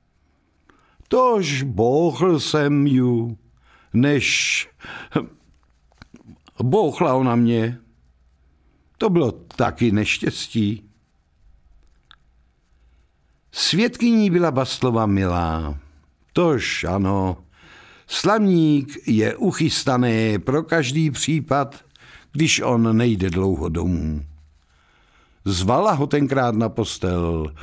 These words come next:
protože nebyl tak tůze, ale on sám šel na slamník, protože je zvyklé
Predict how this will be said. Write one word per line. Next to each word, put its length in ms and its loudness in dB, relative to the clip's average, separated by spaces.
protože 380 0
nebyl 400 2
tak 300 -4
tůze, 720 0
ale 400 2
on 280 0
sám 600 0
šel 280 0
na 160 0
slamník, 600 0
protože 400 0
je 180 2
zvyklé 920 0